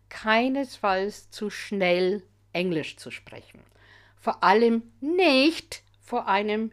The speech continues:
internationalen Publikum. Auch für Englisch-Muttersprachler ist es tatsächlich ebenfalls oft sehr schwierig zu verstehen, wenn jemand bislang Fremdes sehr schnell redet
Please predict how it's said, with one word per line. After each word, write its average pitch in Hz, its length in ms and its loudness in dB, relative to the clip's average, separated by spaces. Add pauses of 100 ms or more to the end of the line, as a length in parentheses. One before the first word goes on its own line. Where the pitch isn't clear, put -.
(100)
internationalen 180 880 -8
Publikum. 196 520 -12 (800)
Auch 240 180 6
für 247 300 2
Englisch-Muttersprachler 220 1400 2
ist 226 320 -6
es 226 320 0
tatsächlich 220 960 -4 (140)
ebenfalls 240 960 2
oft - 400 -2 (120)
sehr 339 400 -4
schwierig 294 540 -4
zu 233 120 -8
verstehen, 220 800 -4 (400)
wenn 226 220 6
jemand 226 440 0
bislang 220 460 -4
Fremdes 254 760 -2
sehr 202 360 0
schnell 180 360 -2
redet 302 560 -4